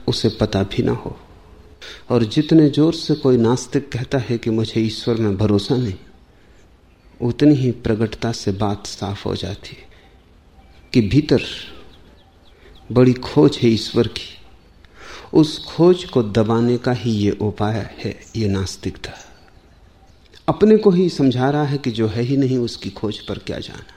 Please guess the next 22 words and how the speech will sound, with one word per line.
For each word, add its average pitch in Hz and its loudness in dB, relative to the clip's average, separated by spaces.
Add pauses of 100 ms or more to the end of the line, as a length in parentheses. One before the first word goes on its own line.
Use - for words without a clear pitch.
(1120)
लेकिन 113 4
भीतर 123 0
कोई 127 4
गहन 123 2
चाह 123 -2
है 127 -4
जो 117 -4
धक्के 107 -2
मार 104 0
रही, - -16 (1080)
उस - -4
चाह 127 2
को 143 4
ही 131 6
दबा 113 2
रहा 107 -2
है। - -10 (1300)
नास्तिकता 139 2
आस्तिकता 117 -4
का 113 -4
दमन 98 -2
है, 98 -10